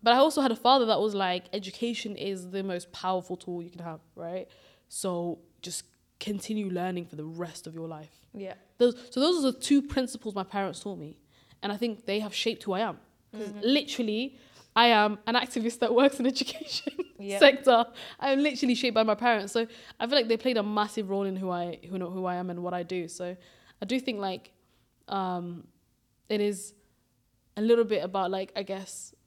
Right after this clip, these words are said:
Speaker 1: how I've come to being who I am now.
Speaker 2: Mm-hmm.
Speaker 1: Um, and from, like, what my parents expected me to be, I think I'm, I might be far from, like, what they thought I was gonna be, but I think I'm also, like, perfectly where I was supposed to be.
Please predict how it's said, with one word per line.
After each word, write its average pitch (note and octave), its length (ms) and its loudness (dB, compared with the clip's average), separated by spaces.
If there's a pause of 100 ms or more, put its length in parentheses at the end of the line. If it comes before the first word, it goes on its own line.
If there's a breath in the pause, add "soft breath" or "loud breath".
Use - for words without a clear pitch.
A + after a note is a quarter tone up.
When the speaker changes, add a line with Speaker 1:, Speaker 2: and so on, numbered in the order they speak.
(240)
Speaker 1:
how A3 540 2 (160)
I've G#3 160 -4
come G#3+ 240 -2
to G#3 140 -10
being F#3+ 320 -6
who F#3 140 -8
I F3+ 100 -4
am E3+ 220 -8
now. F3 420 -8 (400)
Speaker 2:
Mm-hmm. - 1200 -18
Speaker 1:
Um, F3+ 540 -6 (840)
and F3 320 -8
from, F#3+ 280 -4
like, - 380 -10 (440)
what F#3 200 -8
my E3+ 120 -8
parents F3 560 -12 (360)
expected - 480 -10
me F#3 100 -10
to F3+ 120 -18
be, F3+ 140 -8
I F3 40 -8
think F#3+ 160 -10
I'm, F3 120 -12 (340 loud breath)
I - 20 -10
might A3 140 -4
be G3 60 -10
far G#3 240 -2
from, F3+ 180 -12
like, F3+ 140 -10
what F3 180 -10
they G3 100 -6
thought E3+ 180 -10
I - 20 -10
was E3+ 100 -12
gonna E3 140 -12
be, E3+ 160 -10
but F3 160 -10
I F3 40 -12
think F3 200 -12
I'm E3+ 200 -12 (800 soft breath)
also, G3 320 -6
like, F3+ 180 -6
perfectly F#3 540 -6
where F3 100 -6
I F3 40 -8
was F3+ 300 -14
supposed - 560 -6
to F3+ 60 -12
be. F3 240 -16